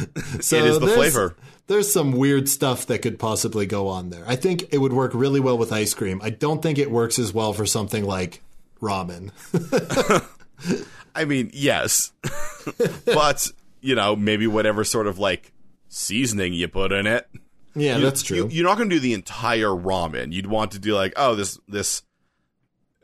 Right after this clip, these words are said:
Speaker 2: this, uh, see, unfortunately lasts for an hour, so you can't just have, like, a prepackaged <laughs> seasoning of"
Speaker 1: Honestly, probably what I would do, Kevin, is I'd be like, "This, these green onions taste like really fresh green <laughs> onions."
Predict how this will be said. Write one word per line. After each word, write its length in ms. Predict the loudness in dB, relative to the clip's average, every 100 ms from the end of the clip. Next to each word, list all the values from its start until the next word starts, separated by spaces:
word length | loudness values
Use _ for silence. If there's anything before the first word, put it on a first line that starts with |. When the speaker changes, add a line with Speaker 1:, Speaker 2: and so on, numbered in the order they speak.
| -14
Speaker 2:
this, 400 | -2 0 2 0
uh, 320 | 2 2 0
see, 240 | 0 0
unfortunately 380 | 0 0 0 2
lasts 160 | 0 0
for 100 | -6
an 100 | -2
hour, 400 | -2 -2 -2 -4
so 380 | -4 -2 -2 -2
you 200 | -4 -6
can't 340 | -6 -4 -4 -6
just 140 | -6
have, 260 | -2 0 0
like, 200 | -2 2
a 40 |
prepackaged 600 | 2 4 4 2 0 -2
<laughs> 20 |
seasoning 600 | -2 0 0 0 -2 -2
of" 400 | -2 -4 -6 -16 -8 0
Speaker 1:
Honestly, 440 | 2 2 2 0
probably 540 | 0 0 2 2 2
what 160 | 2 2
I 100 | 2
would 140 | 0
do, 160 | 0 -4
Kevin, 300 | -2 -2 -2
is 120 | -2
I'd 140 | -2 -2
be 140 | -2
like, 380 | 0 -2 -4 -10
"This, 500 | -6 0 2 2 -2 -6 _
these 380 | -2 0 0
green 260 | 0 0 2
onions 420 | 2 2 2 0
taste 300 | 0 0 2
like 320 | 0 0 -4 -10 -4
really 260 | 0 0
fresh 560 | -2 -2 0 2 2 0
green 300 | 0 -2 0
<laughs> 0 |
onions." 800 | -2 -2 -2 -4 -2 -2 -2 -2